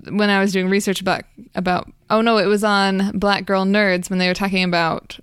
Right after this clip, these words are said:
whitewashing. They brought up Amandla Stenberg, who was in the running to play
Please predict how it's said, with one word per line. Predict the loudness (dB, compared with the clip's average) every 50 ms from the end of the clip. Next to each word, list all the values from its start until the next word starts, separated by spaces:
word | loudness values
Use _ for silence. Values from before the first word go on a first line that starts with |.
| -14 -6
whitewashing. | -4 -2 0 0 0 -2 -4 -4 -4 -4 -4 -4 -4 -4 -6 -8 -12 -20 -20 -20 -20 -20 -14 -4
They | -2 -2 0
brought | 0 0 0 0 2 2
up | 2 2 0 -2 -4 -12 -14 _ _ _ -2
Amandla | 0 2 2 2 2 2 2 2 2 2 0 0
Stenberg, | -2 -4 -2 0 0 2 2 2 2 0 0 0 0 0 -2 -4 -8 -16 _ _ -16 -8 -2
who | 0 2 2 2 2 2 2 2 2 0 -2 -4 _ _ -6
was | -4 -2 0 2 2 2 2 0 0 -2 -2
in | 0 0 2 2
the | 2 2
running | 2 0 2 2 2 0 0
to | 0 -2 -2
play | -2 -2 0 0 0 2 2 0 -2